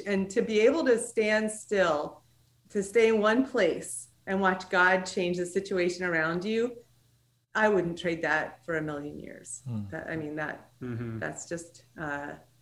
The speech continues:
Speaker 1: more powerful in a lot of ways to me.
Speaker 2: Mm-hmm.
Speaker 3: Yeah, I, we did move around a lot, and, um,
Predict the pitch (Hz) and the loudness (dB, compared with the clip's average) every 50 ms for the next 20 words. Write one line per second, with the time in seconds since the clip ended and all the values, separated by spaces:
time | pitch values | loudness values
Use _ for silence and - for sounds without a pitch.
0 | _ _ _ 180 170 160 160 - 165 143 135 139 143 143 - - 143 139 147 160 | _ _ _ -6 -6 -6 -2 0 0 0 0 0 -2 -4 -6 -6 -6 -6 -6 -6
1 | 170 170 - - 87 - - - 58 - - - - 110 104 - - - 101 101 | -8 -10 -8 -8 -8 -8 -8 -10 -10 -10 -10 -10 -10 -10 -10 -10 -10 -10 -10 -10
2 | 98 - _ _ _ _ _ _ _ _ _ _ _ _ _ _ _ _ _ _ | -12 -16 _ _ _ _ _ _ _ _ _ _ _ _ _ _ _ _ _ _
3 | _ _ _ _ _ _ _ _ _ _ - 147 156 165 165 165 156 151 151 151 | _ _ _ _ _ _ _ _ _ _ -2 -2 0 4 6 6 6 6 6 4
4 | 147 175 180 - - - _ _ - 170 170 190 190 165 175 170 170 165 165 165 | 2 2 0 -4 -10 -18 _ _ -4 0 0 0 2 2 2 2 4 4 4 4
5 | 160 160 160 147 143 143 143 143 139 139 139 135 131 127 127 127 131 143 - - | 6 6 6 6 6 6 4 4 4 2 4 4 4 4 4 4 2 2 0 -2
6 | 131 127 127 123 120 120 123 120 120 117 117 117 113 110 107 | -2 -2 -2 -2 -2 -2 -2 0 0 0 -2 -2 -4 -4 -6